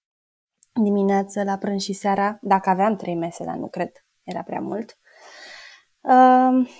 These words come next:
și, mă rog, uh, mi-am dat seama într-o zi, așa,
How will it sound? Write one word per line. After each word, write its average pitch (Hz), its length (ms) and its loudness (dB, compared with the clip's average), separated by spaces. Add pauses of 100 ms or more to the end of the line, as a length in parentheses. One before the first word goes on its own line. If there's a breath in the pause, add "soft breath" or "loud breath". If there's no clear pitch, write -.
(1000 loud breath)
și, - 220 -2
mă 320 140 8
rog, 247 260 4
uh, 220 400 2
mi-am 220 180 0
dat 233 160 2
seama 208 800 -2
într-o 185 560 -2
zi, 254 500 6
așa, 208 500 0